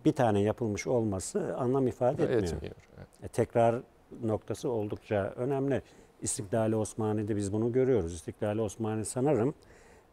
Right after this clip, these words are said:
Speaker 1: e, Cumhuriyet'e kadar
Speaker 2: Evet,
Speaker 1: kut-,
Speaker 2: deva-,
Speaker 1: e,
Speaker 2: devam
Speaker 1: mütareke
Speaker 2: ediyor.
Speaker 1: döneminde bile, yani İstanbul işgal edildiği dönemde bile çok, e, küçük ölçekte olsa bile, e,
Speaker 2: Yirmi dört
Speaker 1: Kut-,
Speaker 2: yılına,
Speaker 1: kutlanacaktır.
Speaker 2: bin dokuz yüz yirmi dörde kadar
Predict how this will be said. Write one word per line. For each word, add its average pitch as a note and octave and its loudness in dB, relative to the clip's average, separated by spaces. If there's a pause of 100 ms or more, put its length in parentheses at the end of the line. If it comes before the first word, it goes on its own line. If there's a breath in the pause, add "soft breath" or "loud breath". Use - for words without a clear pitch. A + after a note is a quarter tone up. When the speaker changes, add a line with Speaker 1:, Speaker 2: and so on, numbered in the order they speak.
(100)
Speaker 1:
e, G2+ 4
Cumhuriyet'e B2+ 2
kadar C3+ 0 (520)
Speaker 2:
Evet, A#2+ 2
Speaker 1:
kut-, - -4
Speaker 2:
deva-, B2 2 (140)
Speaker 1:
e, - -2
Speaker 2:
devam C#3 4
Speaker 1:
mütareke D3+ 4
Speaker 2:
ediyor. F3 2
Speaker 1:
döneminde D3+ 4
bile, F#2+ 0
yani G2+ 0 (340 soft breath)
İstanbul D3 2
işgal B2 0
edildiği B2 -2 (420)
dönemde B2 0
bile D#3+ 2 (420 soft breath)
çok, F#3 0
e, - -6 (640)
küçük - 2
ölçekte G#2 -2
olsa B2+ 0
bile, A2 -2
e, A2+ 2 (760)
Speaker 2:
Yirmi F3+ 4
dört D3 8
Speaker 1:
Kut-, - 0
Speaker 2:
yılına, G2+ 6
Speaker 1:
kutlanacaktır. A#2+ 6
Speaker 2:
bin D3+ 4
dokuz A#2+ 6
yüz A#2+ 8
yirmi A2+ 4
dörde G2+ 8
kadar F2 0